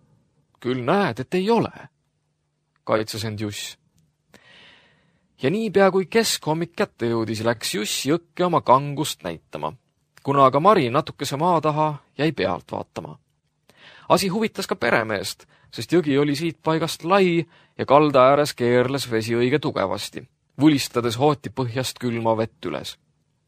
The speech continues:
Üle jõe ujus Juss kerge vaevaga, aga ometi kostis häälest hingeldamine, kui ta teiselt poolt kaldalt tüdrukule hüüdis: "No,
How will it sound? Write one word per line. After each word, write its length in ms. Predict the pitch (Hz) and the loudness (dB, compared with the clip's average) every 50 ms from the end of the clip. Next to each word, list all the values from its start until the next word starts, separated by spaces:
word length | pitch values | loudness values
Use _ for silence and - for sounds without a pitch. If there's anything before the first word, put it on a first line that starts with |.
| - - - - - - - - _ _ - | -20 -20 -20 -20 -20 -20 -20 -20 _ _ 0
Üle 160 | - 160 180 165 | 4 6 6 6
jõe 440 | 180 220 233 233 214 196 196 196 - | 8 8 8 8 8 8 6 6 4
ujus 320 | - 160 175 170 165 143 165 | 2 0 2 2 0 0 -2
Juss 280 | 190 196 - - - - | -4 -2 -2 -4 -4 0
kerge 340 | - 196 - - 107 107 107 | 0 0 0 0 -2 0 2
vaevaga, 460 | 113 120 117 101 98 98 95 90 98 - _ _ _ _ _ _ - | 4 4 4 4 2 0 0 0 -4 -6 _ _ _ _ _ _ -4
aga 180 | - 117 123 160 | -2 2 2 2
ometi 280 | 190 214 - - - | 2 2 0 -2 -6
kostis 420 | - - 180 180 - - - 175 135 127 | -2 0 0 0 -2 -4 -8 -6 -4 0
häälest 440 | 123 139 151 147 147 - - - - | 0 0 0 0 -4 -8 -12 -12 -8
hingeldamine, 680 | 143 143 135 117 120 120 120 110 117 120 120 117 113 110 _ - - - _ _ - | -8 -6 -2 0 0 0 0 -2 -2 -2 -2 -2 -4 -4 _ -12 -20 -20 _ _ -10
kui 100 | - 120 | -8 -4
ta 100 | 113 120 | -4 -2
teiselt 360 | 110 131 143 139 131 107 - | 0 0 -2 -2 -4 -8 -6
poolt 240 | - 120 123 120 - | 0 0 0 0 0
kaldalt 720 | - - 127 143 147 131 120 131 127 120 _ _ - - - - | 0 2 2 2 2 0 -2 -4 -4 -6 _ _ -20 -20 -18 -12
tüdrukule 520 | - 117 107 143 135 - - 135 135 127 | -10 -6 -6 -6 -6 -6 -2 0 0 2
hüüdis: 480 | 117 127 131 127 104 85 - - - - _ _ _ _ _ _ _ _ _ _ _ _ _ _ - | 2 2 0 0 -2 -6 -10 -12 -14 -14 _ _ _ _ _ _ _ _ _ _ _ _ _ _ -2
"No, 260 | 127 165 214 220 190 | 2 4 4 4 4